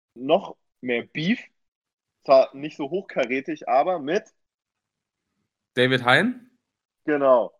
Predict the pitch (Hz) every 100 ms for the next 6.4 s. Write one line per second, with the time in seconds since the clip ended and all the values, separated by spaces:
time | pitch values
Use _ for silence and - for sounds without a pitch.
0 | _ 127 147 143 117 107 101 120 156 160
1 | 143 143 139 127 113 113 110 127 110 107
2 | 104 104 _ _ _ _ _ 190 - 170
3 | - 180 147 156 175 151 139 127 139 135
4 | 120 180 180 190 208 208 127 123 - 151
5 | 196 190 156 160 156 127 - 156 214 175
6 | 117 120 175 -